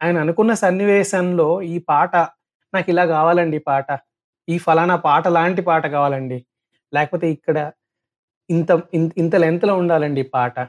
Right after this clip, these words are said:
లేకపోతే ఈ ఎక్స్‌ప్రెషన్‌లో రావాలండి" అని డైరెక్టర్ చెప్తే దానికి తగ్గట్టుగా చేసేవారు. So అందరితో అడాప్టివ్‌గా, అందరితో కలివిడిగా ఉండి చేసేవారు మామ కాబట్టే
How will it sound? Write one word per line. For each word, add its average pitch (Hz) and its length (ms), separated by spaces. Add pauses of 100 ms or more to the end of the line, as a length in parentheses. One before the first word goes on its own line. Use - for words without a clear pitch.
(340)
లేకపోతే 156 260
ఈ 165 140
ఎక్స్‌ప్రెషన్‌లో 165 560
రావాలండి" 143 520
అని 139 140
డైరెక్టర్ 160 400
చెప్తే 180 260
దానికి 220 280
తగ్గట్టుగా 185 360
చేసేవారు. 135 420 (160)
So 185 200
అందరితో 208 760 (260)
అడాప్టివ్‌గా, 160 760 (460)
అందరితో 165 400
కలివిడిగా 180 580
ఉండి 165 240
చేసేవారు 151 460
మామ 143 300
కాబట్టే 151 680